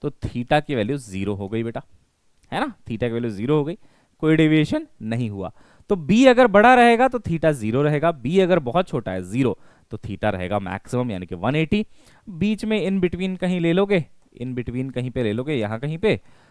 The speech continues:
तो हो सकता है थोड़ा सा ऐसे डेविएट होके ऐसे चला जाए, है ना, तो ये एंगल आपका theta हो गया, angle of deviation, ठीक है। तो बस ये पता होना चाहिए, छोटे बी पे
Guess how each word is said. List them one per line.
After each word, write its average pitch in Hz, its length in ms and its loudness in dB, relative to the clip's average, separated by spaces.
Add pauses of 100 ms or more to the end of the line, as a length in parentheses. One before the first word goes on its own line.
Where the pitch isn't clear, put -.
(140)
तो 185 100 -4
हो 151 140 -2
सकता 117 300 -2
है 104 60 2
थोड़ा 101 300 -2
सा 98 140 -6
ऐसे 90 240 -8
डेविएट 101 340 -4
होके 147 160 -6
ऐसे 143 180 -4
चला 127 200 -2
जाए, 120 320 -4
है 120 60 -4
ना, 139 140 -6 (500)
तो 95 120 -6
ये 92 240 -4
एंगल 87 280 -6
आपका 90 220 -10
theta - 260 -10
हो 143 140 -4
गया, 131 220 -10
angle 92 260 -10
of 92 80 -10
deviation, 92 420 -12 (340)
ठीक 147 140 -10
है। 214 120 0 (640)
तो 202 60 -4
बस 202 140 0
ये 208 80 6
पता 196 180 4
होना 175 160 2
चाहिए, 151 300 -4 (240)
छोटे 170 340 2
बी 131 180 0
पे 110 200 -6